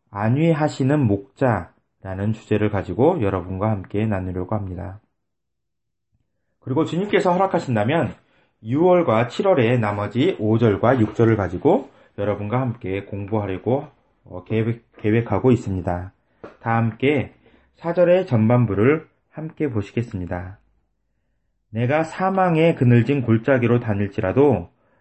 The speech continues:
참으로 해를 두려워하지 아니하리니 주께서 나와 함께 계시며." 아멘. 이 구절은 종종 아래와 같이 잘못 인용됩니다. "내가 사막의 그늘이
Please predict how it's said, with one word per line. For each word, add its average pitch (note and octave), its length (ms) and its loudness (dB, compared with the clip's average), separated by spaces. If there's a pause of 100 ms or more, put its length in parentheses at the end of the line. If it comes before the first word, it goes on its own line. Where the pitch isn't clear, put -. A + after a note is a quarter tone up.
(200)
참으로 D3+ 500 2
해를 C#3+ 340 2
두려워하지 B2 720 2 (120)
아니하리니 G#2+ 960 0 (240)
주께서 G#2 560 -8
나와 F#2+ 340 -4
함께 C#3 380 -6
계시며." F#2 580 -8 (320)
아멘. F2+ 300 -18 (600)
이 F3 200 -2
구절은 D3+ 400 2
종종 A#2+ 600 2 (260)
아래와 A#2+ 460 2
같이 A#2 440 0
잘못 A2+ 400 -2
인용됩니다. F#2 880 -2 (560)
"내가 A2+ 220 -2
사막의 F#3 760 -2 (400)
그늘이 B2 800 2